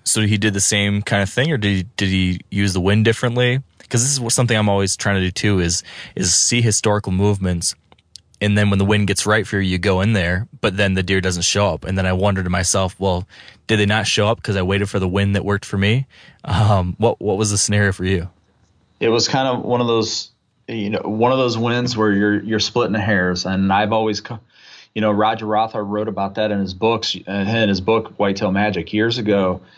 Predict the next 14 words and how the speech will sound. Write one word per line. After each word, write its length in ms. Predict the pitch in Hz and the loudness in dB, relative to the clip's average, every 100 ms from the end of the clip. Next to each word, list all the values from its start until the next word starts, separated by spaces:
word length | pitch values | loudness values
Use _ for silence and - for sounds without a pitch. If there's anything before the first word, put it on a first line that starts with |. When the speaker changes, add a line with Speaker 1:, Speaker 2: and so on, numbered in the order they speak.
| - _ _ - | -20 _ _ -4
Speaker 2:
And, 580 | 98 98 95 90 90 95 | 0 0 0 0 -2 0
um, 480 | 90 85 82 85 - | 2 2 0 -4 -4
you 140 | 95 | -2
know, 180 | 90 90 | 0 2
it 100 | 85 | 2
was 160 | 90 90 | 0 0
hunting 300 | 117 107 98 | 2 2 4
that 200 | 92 90 | 2 0
edge 220 | 98 90 | -2 -2
wind. 380 | 87 78 78 76 - - - _ - | -2 -2 -2 -6 -12 -20 -20 _ -4
And, 580 | 101 98 98 92 90 - - _ - | 0 2 2 2 0 -4 -12 _ 0
um, 540 | 90 85 80 80 - _ _ _ _ _ _ _ | 0 2 -2 -4 -10 _ _ _ _ _ _ _
and 180 | 101 92 | -4 -2
I, 200 | - 90 | 0 -2